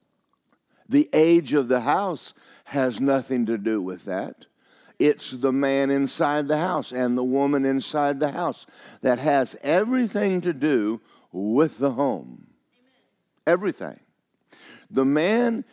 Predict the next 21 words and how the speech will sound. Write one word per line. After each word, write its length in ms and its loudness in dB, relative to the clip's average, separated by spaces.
you 480 0
as 260 2
a 120 0
spirit. 640 -2
Now, 140 0
he 120 2
makes 340 0
a 60 -2
statement 600 0
that 160 2
you're 200 0
renewed 540 2
day 200 4
by 240 2
day. 380 0
Listen 520 4
to 160 0
what 180 0
I'm 180 -2
gonna 220 -2
say. 460 -4